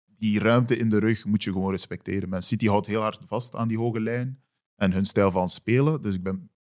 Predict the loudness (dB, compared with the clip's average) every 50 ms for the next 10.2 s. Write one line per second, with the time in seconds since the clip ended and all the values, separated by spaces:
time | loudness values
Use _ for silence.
0 | _ _ _ -2 0 2 2 2 0 -2 -4 -4 -2 0 0 0 2 0 0 -2
1 | -4 -6 -10 _ _ _ _ _ _ _ _ _ _ 0 2 2 2 2 0 -2
2 | -4 -6 _ -10 -8 -6 -4 0 2 2 2 4 2 2 2 0 0 0 -2 0
3 | 2 2 0 0 -2 -4 _ _ _ _ 2 2 2 2 -2 _ _ _ _ _
4 | 2 4 4 6 6 6 4 4 4 2 0 -2 -2 -2 -4 -6 -8 -12 -20 -20
5 | _ _ _ _ _ -2 0 0 0 0 -2 -2 -2 -2 -2 -2 -4 -10 -20 _
6 | _ -4 -2 -2 0 0 0 -2 -2 -2 -4 -6 -6 -8 -10 -12 -14 -10 -8 -8
7 | -6 -6 -6 -6 -6 _ _ _ _ _ _ _ _ _ _ _ _ _ _ 0
8 | 2 4 4 2 2 0 -2 -6 -8 -12 -16 _ _ _ 0 2 2 2 2 2
9 | 0 2 2 2 0 0 0 2 2 2 2 2 0 0 2 2 4 4 4 4
10 | 2 0 -2 -6